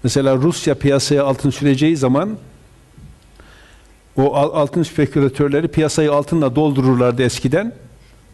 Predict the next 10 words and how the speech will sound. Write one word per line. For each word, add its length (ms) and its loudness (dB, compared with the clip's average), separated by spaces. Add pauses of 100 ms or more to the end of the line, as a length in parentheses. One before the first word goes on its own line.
Fiyat 360 -2
düşerdi. 440 0
Ucuz 300 0
fiyatta 380 0
o 120 0
altını 340 0
kapattıktan 600 -2
sonra 200 -2
tekrar 360 -2
yükseltirlerdi. 840 -4